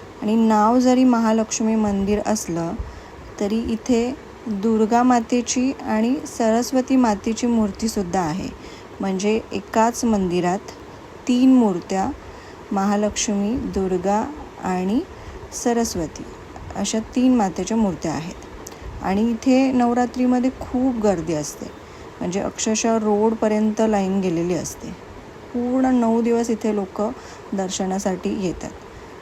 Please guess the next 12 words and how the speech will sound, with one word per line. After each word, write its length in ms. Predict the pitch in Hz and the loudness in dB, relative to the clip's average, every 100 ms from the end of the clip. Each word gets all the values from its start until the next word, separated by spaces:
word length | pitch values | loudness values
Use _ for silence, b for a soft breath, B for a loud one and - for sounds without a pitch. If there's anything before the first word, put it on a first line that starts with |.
| - - - | -20 -12 -4
आणि 260 | 196 214 | 0 2
जिने 460 | 208 226 226 233 269 | 2 2 4 6 4
उतरून 500 | 262 233 - 226 233 | 2 -2 0 0 0
थोडं 360 | - 220 202 220 | 0 0 2 0
खाली 420 | - 226 190 202 220 | -2 -2 0 0 2
गेलं 440 | 226 226 180 165 233 - - - - - - - - - - - - - | 4 4 2 -2 -4 -8 -14 -12 -12 -14 -16 -16 -16 -18 -18 -18 -16 -12
की 220 | - 214 226 B B B B B B - | -2 0 0 B B B B B B -4
असा 340 | 202 - 220 | -4 0 2
हा 180 | 226 214 | 4 2
मंदिराचा 760 | 226 202 190 208 208 208 226 277 269 - | 2 2 2 4 2 2 0 -2 -6 -4
कळस 380 | 233 220 233 254 - | 2 6 4 2 -2
दिसतो. 400 | 180 - 170 | -4 -2 -2